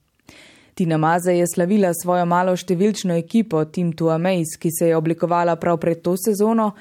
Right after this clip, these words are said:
in se je z njo veselila že januarja na Zlati lisici, kjer je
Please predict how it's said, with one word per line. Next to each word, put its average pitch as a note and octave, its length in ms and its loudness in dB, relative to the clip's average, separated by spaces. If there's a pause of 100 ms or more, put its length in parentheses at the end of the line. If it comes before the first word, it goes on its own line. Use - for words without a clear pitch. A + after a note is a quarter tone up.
(220)
in F#3 120 0
se G#3+ 180 2
je G#3+ 100 4
z G#3 120 2
njo A#3 140 2
veselila F#3+ 540 2
že D#3 140 -2
januarja G3 580 2
na F3+ 140 0
Zlati D#3+ 320 -2
lisici, G#3 600 -2
kjer G#3+ 160 2
je G#3 140 2